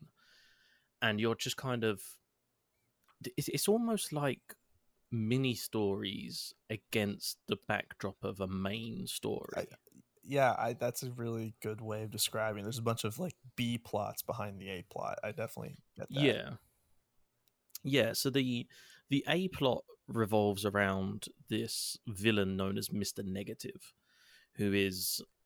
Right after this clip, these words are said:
Speaker 1: going around corrupting people and turning them evil and essentially into not necessarily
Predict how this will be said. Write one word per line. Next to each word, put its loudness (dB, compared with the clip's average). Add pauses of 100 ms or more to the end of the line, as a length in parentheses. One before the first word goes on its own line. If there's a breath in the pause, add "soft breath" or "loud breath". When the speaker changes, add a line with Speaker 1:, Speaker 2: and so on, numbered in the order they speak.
(100)
Speaker 1:
going 4
around 2 (560 soft breath)
corrupting 0 (340)
people 0
and -4
turning 2
them 0
evil -2
and -4
essentially -4
into -6 (880 soft breath)
not 0
necessarily -2